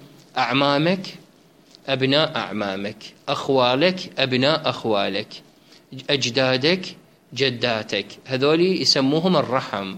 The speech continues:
اللي هم يجب صلتهم. مو إحنا عندنا يجب صلة الرحم؟ من هو الرحم؟ الرحم يطلق على القريب اللي يصدق عليه عرفا هو قريب إلك. الأعمام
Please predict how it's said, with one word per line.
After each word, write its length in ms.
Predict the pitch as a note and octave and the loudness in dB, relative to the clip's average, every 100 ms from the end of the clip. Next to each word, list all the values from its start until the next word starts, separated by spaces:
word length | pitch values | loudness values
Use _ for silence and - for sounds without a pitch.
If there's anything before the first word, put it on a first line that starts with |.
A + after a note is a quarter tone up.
| A#2+ | -2
اللي 160 | C3+ | 0
هم 140 | C#3+ D3 | 2 4
يجب 320 | D#3+ D#3 D#3 | 4 2 2
صلتهم. 720 | - C#3 D3 D3+ G#2+ G#2 G2+ - _ _ | 2 2 2 0 -2 -4 -8 -12 _ _
مو 120 | A#2 | -6
إحنا 200 | A#2+ D3 | -2 0
عندنا 240 | C3 C#3 C#3+ | 0 2 2
يجب 220 | C#3+ D3+ | 2 0
صلة 260 | - D3 D3 | 0 0 2
الرحم؟ 440 | D3+ D3+ E3+ G#3 A#3+ B3 - - - - - - | 0 0 0 -2 -2 -6 -16 -20 -20 -20 -12 0
من 140 | F#3 | 4
هو 160 | A3+ G#3 | 8 8
الرحم؟ 500 | E3 D#3+ D3+ B2 A#2+ | 6 2 2 0 0
الرحم 460 | C#3 E3 F#3+ E3 D3+ | 0 2 2 0 2
يطلق 400 | G3 - C#3 B2 | 2 2 0 0
على 260 | C3 C#3+ | 2 2
القريب 680 | C#3+ C3+ D3 D3+ G#3 A#3 A#3 - - - - | 2 2 2 4 2 0 -2 -10 -20 -20 -6
اللي 300 | C3+ C#3+ C#3+ | -2 2 4
يصدق 380 | F3 F#3 D3+ D3+ | 4 4 0 0
عليه 280 | B2+ D3 F3 | 2 4 4
عرفا 460 | C#3 G3+ G3+ A3+ G3+ | 4 0 2 2 4
هو 200 | F3 D#3+ | 4 4
قريب 420 | D3+ D3 A3 F#3 | 2 2 2 0
إلك. 440 | C#3 A#2+ G#2 - - - _ _ _ _ _ _ - | 0 0 0 -4 -12 -18 _ _ _ _ _ _ -4
الأعمام 680 | B2 G#2+ B2 C3 E3+ G#3 | 0 2 2 4 2 0